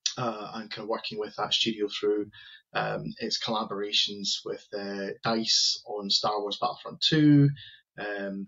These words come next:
the Battlefield games, uh, and then more recently the Need for Speed games. Um, so Need for Speed Heat and then Need for Speed Unbound, which came out last, uh, end of last year. Um, and, uh, you know, prior to that, working on all the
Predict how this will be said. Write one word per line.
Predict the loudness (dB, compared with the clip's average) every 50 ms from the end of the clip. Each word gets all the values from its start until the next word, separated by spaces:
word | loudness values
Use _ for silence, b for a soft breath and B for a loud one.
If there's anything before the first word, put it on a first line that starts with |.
| _ _ -14
the | -12 -12 -10 -4 0
Battlefield | 0 2 2 0 -4 -8 -12 _ _ _ _ -4 2 4 6 6 6 4 4
games, | 4 6 6 6 6 4 2 2 2 2 2 0 -2 -6 -6
uh, | -4 -4 -2 -4 -4 -4 -6
and | -6 -8 -6
then | -4 -4 -4 -4 -4
more | -6 -6 -4
recently | -4 0 0 0 0 0 -4 -6 -6 -6 -8 -10 -14 b b b b b b -6
the | -6
Need | -6 -6 -10 -10 -10
for | -8 -8
Speed | -8 -8 -10 -14 -6
games. | -2 -2 0 0 -2 -2 0 2 2 2 0 -4 -8 -8 -6
Um, | -6 -4 -4 -4 -4 -6 -6 _ _ -6 B B B B B B B B
so | -12 -8 -6 -6
Need | -6 -6 -2 -2
for |
Speed | -2 -2 -2 -6 -4
Heat | -4 -2 -2 -2 -2 -4 -6 -4
and | -6 -6 -4
then | -4 -4 -4 -4
Need | -6 -6 -10
for | -6 -6
Speed | -6 -6 -6 -12 -10
Unbound, | -10 -10 -2 2 2 4 4 2 0 -2
which | -8 -10 -8 -8
came | -10 -10 -8
out | -8 -8 -8
last, | -6 -8 -8 -4 -2 -2 -2 -2 -6 -8 -6 -8
uh, | -6
end | -4 -4 -4 -6
of | -4 -6
last | -4 0 0 0 2 2
year. | 2 2 0 0 -6 _ _ _ _ -10
Um, | -6 -4 -2 -2 -2 -2 0 -2 -4 -4 _ b b b b b b b b b _ _ _ _ _ -8
and, | -8 -6 -4 0 2
uh, | 2 2
you | 4 4
know, | 2 2
prior | 2 2 2 2 2 4
to | 2 2 0
that, | 0 0 0 0 0
working | 0 0 0 0 -2 -2 0 0
on | -2 -2 0
all | 0 0 0 0
the | 0 0 0 0 0